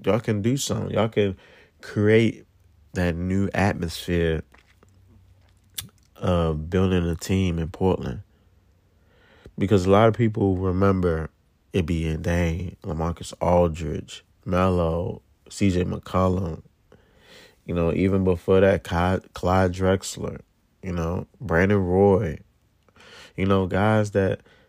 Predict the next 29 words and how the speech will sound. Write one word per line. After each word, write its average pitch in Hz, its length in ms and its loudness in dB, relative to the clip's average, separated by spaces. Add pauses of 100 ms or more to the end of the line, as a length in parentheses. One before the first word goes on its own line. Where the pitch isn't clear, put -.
(180)
played 104 440 2
it 101 220 0
on 101 160 0
a 98 140 0
team 95 600 -2
and 90 300 -4
created 87 480 0
an 80 240 0
identity 87 640 0
for 87 160 -2
themselves 85 680 -2 (120)
and 92 260 2
the 82 60 -2
city 87 280 -4
of - 80 -8
Portland. - 420 -2 (540)
That - 200 -8
they 92 180 0
ain't 90 120 0
no 87 120 -2
pushovers, 85 800 -2
that 78 140 -6
they 95 100 0
gonna 90 180 -4
compete 92 360 0
at 85 80 2
a 87 60 -2
high 90 240 2
level. 90 460 0